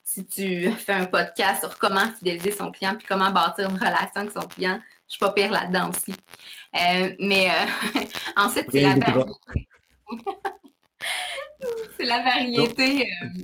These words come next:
Speaker 1: qui est super important, Étienne, parce que j'ai vu ce qui réussissait aussi. On parlait de petits objectifs. Euh, on parlait, quand on parle, c'est ça, je voulais en venir aussi, on a parlé d'objectifs smart, mais de petits objectifs comme aller,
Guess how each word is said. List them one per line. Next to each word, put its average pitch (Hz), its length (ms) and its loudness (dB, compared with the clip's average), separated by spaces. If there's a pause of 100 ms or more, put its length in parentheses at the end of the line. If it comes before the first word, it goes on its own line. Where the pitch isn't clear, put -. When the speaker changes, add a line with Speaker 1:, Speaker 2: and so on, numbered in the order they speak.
Speaker 1:
qui - 80 -4
est 208 140 -6
super 247 300 2
important, 180 400 -2
Étienne, 233 420 0
parce 190 220 0
que 190 120 -2 (580)
j'ai 196 160 -2
vu 240 120 -2
ce 262 80 -10
qui 240 140 0
réussissait 208 720 0
aussi. 233 460 0
On 190 60 0
parlait 190 320 0
de 185 120 -4
petits 240 500 -6
objectifs. 190 680 -2
Euh, 175 180 -4 (160)
on 175 60 -14
parlait, 170 320 -4 (260)
quand 220 100 0
on - 20 -6
parle, 196 280 -2 (100)
c'est - 140 -16
ça, 208 140 -12
je 196 60 -6
voulais 175 140 -4
en 165 140 -6
venir 190 220 -2
aussi, 170 160 -8
on 226 60 0
a 202 60 -8
parlé 160 200 0
d'objectifs 180 460 -2
smart, 196 360 2
mais 185 60 -4
de 170 120 -4
petits 208 460 -4
objectifs 180 520 -4
comme 170 240 -2
aller, 180 320 -2